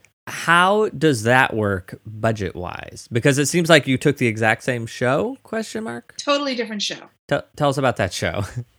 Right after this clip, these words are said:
Speaker 2: It was, it was a Flavors of Magic project. In fact, my idea for Flavors is that every show would be different. Every show would be a, a different set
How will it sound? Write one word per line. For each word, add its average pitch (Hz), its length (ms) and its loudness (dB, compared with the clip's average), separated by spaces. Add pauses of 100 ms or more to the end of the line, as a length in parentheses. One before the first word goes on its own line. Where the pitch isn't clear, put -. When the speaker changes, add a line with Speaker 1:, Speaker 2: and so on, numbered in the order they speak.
(200)
Speaker 2:
It - 220 -4
was, 220 260 -2
it 226 140 0
was 220 160 -4
a 208 60 -6
Flavors 247 400 0
of 202 100 -6
Magic 202 460 -4
project. 240 720 -6 (420)
In 233 140 -6
fact, 254 240 0
my 233 140 0
idea 208 560 -2 (480)
for 214 160 -8
Flavors 202 720 -2
is 190 300 -10
that 180 300 -6 (400)
every 339 240 2
show 160 400 -6
would 185 140 -10
be 175 120 -6
different. - 480 -12 (800)
Every 240 280 -2
show 214 260 -4
would 196 240 -8
be 202 160 -8
a, 190 220 -4
a 185 80 -6
different 202 480 -10
set - 400 -2